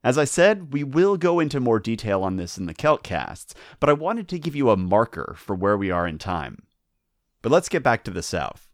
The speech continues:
Do you remember several episodes ago, during the Everybody Lies episode, where we talked about how the record gives the impression of a peaceful and tranquil relationship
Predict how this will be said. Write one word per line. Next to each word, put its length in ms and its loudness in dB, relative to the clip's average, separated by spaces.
Do 80 0
you 60 6
remember 440 4
several 440 0
episodes 440 -2
ago, 520 -8
during 320 -2
the 180 -4
Everybody 480 -2
Lies 380 0
episode, 580 -10
where 140 4
we 100 2
talked 300 -2
about 180 2
how 160 0
the 140 -2
record 420 -2
gives 220 -2
the 160 -2
impression 500 -4
of 100 -6
a 60 -8
peaceful 680 -4
and 160 -6
tranquil 560 -4
relationship 760 -6